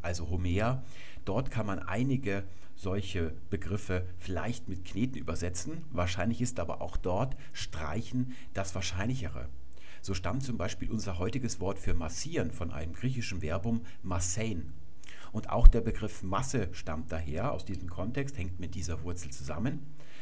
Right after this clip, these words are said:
Und das ist kein fester, ja, zäher Teig, der da geknetet worden ist. Und das sehen wir gerade beim Germanischen. Da gibt es überhaupt keine Hinweise darauf,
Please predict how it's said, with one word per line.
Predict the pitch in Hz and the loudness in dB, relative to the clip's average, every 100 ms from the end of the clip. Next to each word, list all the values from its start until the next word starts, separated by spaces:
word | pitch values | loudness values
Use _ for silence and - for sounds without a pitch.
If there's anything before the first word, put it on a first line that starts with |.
| - - | -4 -4
Und | - - | -2 -2
das | 113 | 0
ist | 135 - | 0 0
kein | - 95 104 104 | 0 0 0 -2
fester, | - 120 127 - 120 92 67 87 | -2 0 0 0 0 0 -2 -2
ja, | 78 82 90 | 0 0 0
zäher | - 113 117 123 85 80 - - | -2 0 2 2 0 -2 -4 -4
Teig, | - 95 113 139 - | -2 0 0 0 -2
der | 107 | 0
da | 104 | 0
geknetet | 95 - 95 98 85 | -2 -2 -2 -2 -2
worden | 76 71 76 | -2 -2 -4
ist. | 73 - - - - - | -4 -4 -4 -4 -4 -4
Und | 87 | -2
das | 90 | -2
sehen | 104 110 | 0 0
wir | |
gerade | 95 76 92 | 0 0 0
beim | 95 92 | 0 -2
Germanischen. | 87 76 76 123 131 120 117 - - - | 0 0 0 0 2 0 -2 -4 -4 -4
Da | |
gibt | 95 123 | -2 -2
es | - - | -2 0
überhaupt | 131 135 156 156 | 0 2 2 2
keine | 127 113 | 0 0
Hinweise | 110 170 170 110 110 95 | 0 -2 -2 0 0 -2
darauf, | 80 65 113 | -2 -2 -2